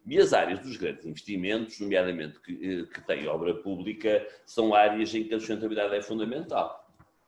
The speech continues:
Estamos a falar de transporte elétrico, seja ferrovia, seja metropolitano. Estamos a falar, provavelmente, isto a propósito do P N I,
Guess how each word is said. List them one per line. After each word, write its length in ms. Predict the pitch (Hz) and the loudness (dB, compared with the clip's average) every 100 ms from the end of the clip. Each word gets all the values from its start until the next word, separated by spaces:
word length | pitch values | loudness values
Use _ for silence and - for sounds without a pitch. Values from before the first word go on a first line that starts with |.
| _ | _
Estamos 280 | - 101 101 | -4 -2 -2
a 60 | |
falar 520 | 98 104 104 90 73 - | 0 4 6 6 2 -4
de 100 | - | -4
transporte 540 | 101 - - 82 - | -2 0 0 0 0
elétrico, 500 | 92 131 175 180 - | 2 2 2 -4 -6
seja 240 | - 76 | -6 -6
ferrovia, 580 | - 82 - 82 73 67 | -4 -4 -2 -4 -6 -14
seja 300 | - - - | -12 -8 -10
metropolitano. 760 | - - 92 92 - 117 135 135 - - - | -10 -14 -8 -4 4 4 4 -4 -12 -20 -10
Estamos 320 | - 165 147 | 6 6 8
a 60 | 139 | 4
falar, 360 | 135 139 147 135 | 6 8 8 6
provavelmente, 920 | 131 123 143 123 123 123 147 123 - | 2 4 6 8 8 8 6 4 0
isto 120 | 110 | 0
a 40 | |
propósito 460 | 101 98 104 101 107 | 0 2 2 2 0
do 60 | 95 | -2
P 220 | 107 107 | 2 2
N 120 | 101 | 0
I, 360 | 101 104 90 | -4 -6 -8